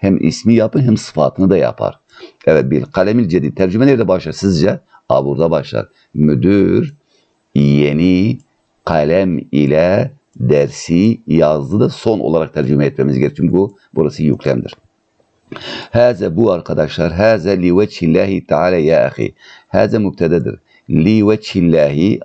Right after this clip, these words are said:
Allah suyu hürmeti içindir. Li ha, ha, haze ha, e, mübtededir. Bunlar arkadaşlar biliyorsun mebnidir. Sonları değiş-, değişmez. Ama bunun konumu şu anda mübtede bölgesidir.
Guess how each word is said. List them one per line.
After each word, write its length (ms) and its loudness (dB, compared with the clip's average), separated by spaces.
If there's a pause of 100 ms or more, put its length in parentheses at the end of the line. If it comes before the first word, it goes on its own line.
Allah 520 0
suyu 500 0
hürmeti 460 0
içindir. 400 0 (340)
Li 140 4
ha, 220 -6
ha, 140 -2 (120)
haze 200 2
ha, 220 -4 (180)
e, 120 0
mübtededir. 580 0 (340)
Bunlar 260 2
arkadaşlar 460 -2
biliyorsun 300 0
mebnidir. 520 0
Sonları 460 0
değiş-, 240 -2
değişmez. 460 -2 (280)
Ama 260 0
bunun 220 0
konumu 420 0
şu 160 -4
anda 140 2
mübtede 420 0
bölgesidir. 560 -6